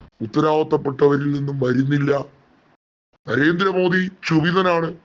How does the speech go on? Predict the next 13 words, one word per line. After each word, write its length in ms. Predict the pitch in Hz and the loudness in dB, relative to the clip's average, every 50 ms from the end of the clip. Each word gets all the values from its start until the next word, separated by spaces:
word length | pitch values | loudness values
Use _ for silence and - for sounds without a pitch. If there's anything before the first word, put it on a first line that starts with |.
| _ _ _ _ _ _ _ | _ _ _ _ _ _ _
ആഭ്യന്തര 600 | - 107 127 139 156 160 175 185 180 180 180 180 175 165 | -4 -2 0 0 2 2 2 0 2 2 2 2 2 0
മന്ത്രാലയം 540 | 165 165 170 170 175 175 175 175 170 175 170 170 - - - _ _ _ _ _ _ _ _ _ _ _ - - - _ _ _ - - - - - 156 | 0 0 0 2 2 2 2 2 2 2 0 -4 -8 -16 -20 _ _ _ _ _ _ _ _ _ _ _ -20 -20 -20 _ _ _ -20 -20 -14 -4 -2 -2
ഒത്ത 280 | 151 156 151 - 202 196 185 | -2 -2 0 0 0 0 2
രീതിയിൽ 340 | 180 180 170 175 175 165 160 247 - - - | 0 -2 0 0 -2 -2 -2 -4 -8 -6 -2
പെരുമാറുന്നില്ല 760 | 147 151 147 165 170 185 185 185 185 185 180 180 180 180 175 175 170 170 | 0 0 2 2 2 2 2 2 0 0 0 0 0 2 0 2 2 0
എന്ന 140 | 165 165 170 165 160 143 - | 0 0 0 0 0 0 0
റിപ്പോർട്ട് 360 | 143 135 - 160 165 - 160 151 143 | -2 -2 -2 0 0 0 0 0 0
പ്രധാനമന്ത്രി 600 | 123 123 139 156 180 185 190 190 185 175 170 175 165 | 0 2 2 2 0 0 0 -2 0 0 0 0 2
കൊടുക്കുന്നു. 400 | 160 156 151 151 156 147 151 - - - _ _ _ _ _ _ _ _ _ _ _ _ _ _ - | 0 0 0 -2 -4 -6 -6 -8 -12 -20 _ _ _ _ _ _ _ _ _ _ _ _ _ _ 4
ഇങ്ങനെ 440 | - 160 160 185 202 214 208 196 147 - - - - _ - 123 | 4 6 6 6 4 2 0 -2 -4 -6 -10 -16 -20 _ -6 -4
അങ്ങോട്ടും 560 | 135 151 160 175 185 202 208 202 202 202 202 190 185 | -2 -2 0 2 4 4 4 2 2 0 0 2 2
ഇങ്ങോട്ടും 360 | 165 165 170 165 160 160 147 151 - | 2 2 2 2 2 0 -4 -2 -4
കുറ്റം 280 | 135 131 - 170 170 | -6 -2 0 0 0